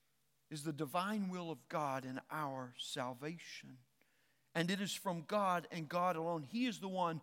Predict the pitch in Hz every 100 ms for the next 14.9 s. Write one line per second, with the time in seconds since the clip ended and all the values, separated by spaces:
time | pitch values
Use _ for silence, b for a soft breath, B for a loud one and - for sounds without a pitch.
0 | B B - 202 170 - 196 208 202 180
1 | 175 - - - b - 220 208 - 180
2 | 160 - 147 147 147 151 156 - 190 185
3 | - - 196 175 147 B B - 160 156
4 | - 202 180 160 - 143 165 156 - 151
5 | 147 170 165 160 151 B B 226 202 196
6 | 190 240 285 - 240 233 180 143 208 214
7 | 160 - 233 220 196 185 180 B B -
8 | 214 190 233 247 226 240 226 226 175 247
9 | 269 - 202 180 - 190 156 165 233 233
10 | 214 - - 226 254 196 - 226 226 175
11 | 202 - 233 269 254 233 214 208 202 B
12 | B 226 240 240 254 226 220 190 220 262
13 | - - - - 240 233 240 196 175 160
14 | 165 196 190 - 247 240 185 208